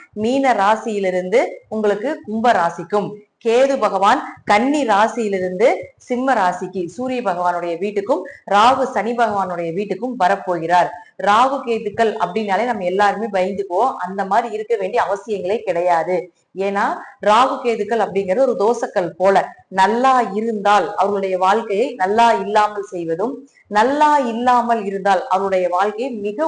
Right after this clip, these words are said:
உயரத்துக்கு கொண்டு போகக்கூடிய இரண்டு முக்கியமான ஜாதகத்துல கிரகங்கள் அப்படின்னு பார்த்துட்டாலே ராகு கேதுக்கள் தான். ராகு கேதுக்கள் தான் இந்த ஒன்பது கிரகத்துல மிகவும் வலிமையான பெரிய கிரகங்கள்.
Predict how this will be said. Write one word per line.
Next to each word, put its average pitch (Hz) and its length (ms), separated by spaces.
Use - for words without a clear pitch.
உயரத்துக்கு 269 520
கொண்டு 202 260
போகக்கூடிய 196 560
இரண்டு 269 440
முக்கியமான 240 880
ஜாதகத்துல 220 540
கிரகங்கள் 202 420
அப்படின்னு 190 280
பார்த்துட்டாலே 180 420
ராகு 190 260
கேதுக்கள் 180 440
தான். 208 160
ராகு 247 400
கேதுக்கள் 226 480
தான் 294 240
இந்த 214 240
ஒன்பது 254 480
கிரகத்துல 208 460
மிகவும் 254 580
வலிமையான 214 760
பெரிய 226 380
கிரகங்கள். 170 500